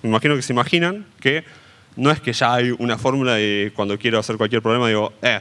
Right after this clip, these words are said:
una red neural tiene tantas neuronas, tantas conexiones y ya está, va a funcionar para cualquier problema". No, obviamente tengo que decidir cómo es esa red neural.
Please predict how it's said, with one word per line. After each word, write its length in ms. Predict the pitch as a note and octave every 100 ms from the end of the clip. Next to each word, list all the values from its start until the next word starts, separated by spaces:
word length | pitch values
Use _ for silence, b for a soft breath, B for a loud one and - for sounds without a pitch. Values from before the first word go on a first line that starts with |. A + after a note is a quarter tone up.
| -
una 220 | A#2 A#2
red 140 | A#2 A#2+
neural 220 | A#2+ B2
tiene 220 | A#2+ G#2
tantas 260 | A#2+ B2 A#2
neuronas, 400 | A2+ B2+ B2+ A2+
tantas 220 | A2+ A2+
conexiones 460 | G#2+ G2+ C3 C3 A#2+
y 160 | G2
ya 140 | F#2 G2
está, 160 | F#2+ -
va 80 | F#2
a 20 |
funcionar 320 | G#2 G2+ F#2+
para 160 | F#2 F2+
cualquier 260 | F#2 G2
problema". 300 | F#2 F2 D#2
No, 160 | G#2 G2+ - _
obviamente 400 | G3+ - C3+ C3+
tengo 240 | C3 B2+ A#2+
que 200 | G2 F2 B B B B B -
decidir 520 | B2+ - D3 F3+ D3
cómo 200 | A#2+ A2+
es 40 |
esa 140 | G#2 G#2
red 140 | G#2
neural. 300 | F#2+ D#2+